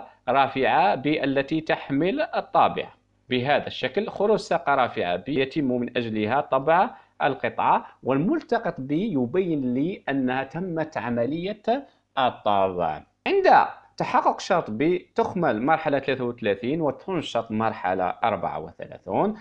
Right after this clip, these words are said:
في هذه المرحلة تعود كل الروافع. في هذه الحالة نكتب دي بي ناقص دخول ساقة رافعة بي،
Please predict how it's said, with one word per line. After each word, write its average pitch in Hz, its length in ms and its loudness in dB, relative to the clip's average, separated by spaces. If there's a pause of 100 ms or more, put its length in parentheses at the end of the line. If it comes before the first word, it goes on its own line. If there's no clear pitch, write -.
(180)
في 143 120 2
هذه 233 280 4
المرحلة 156 520 0
تعود 180 480 2
كل 349 540 0 (260)
الروافع. 117 760 4
في 160 180 -4
هذه 254 200 2
الحالة 151 480 4 (440)
نكتب 196 440 2 (600)
دي 147 180 4
بي 139 200 2
ناقص 135 420 0
دخول 123 320 2
ساقة 127 360 0
رافعة 82 380 -4
بي، 147 560 -2